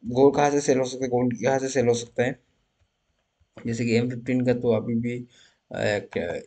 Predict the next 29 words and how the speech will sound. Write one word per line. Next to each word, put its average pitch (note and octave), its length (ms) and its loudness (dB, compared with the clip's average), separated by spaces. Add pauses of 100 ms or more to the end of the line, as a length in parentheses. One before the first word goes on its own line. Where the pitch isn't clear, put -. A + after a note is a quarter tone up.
यहाँ B2 180 0
से B2+ 140 -8
ट्रेंड A#2 240 0
लाइन A#2 180 2
लोगे, A2+ 200 4
double A2+ 300 -2
टच A#2+ 180 -4
ट्रेंड A2 180 -6
लाइन A2+ 180 2
का A2+ 160 -4
तो A2 120 -4
breakout A2 380 -6
कर - 120 -4
चुका - 240 -12
है, - 60 -8
but A#2 220 -4
मैं A#2 220 2
इधर A#2 140 4
से A#2+ 220 -4
cell A2+ 180 -2
नहीं A2+ 180 2
देख A2+ 180 -4
रहा, A2 100 -6
मैं A2+ 220 0
cell A2+ 400 -4
देख A2 200 -10
रहा A#2+ 40 2
हूँ A2+ 100 0
एटीन C3+ 420 -2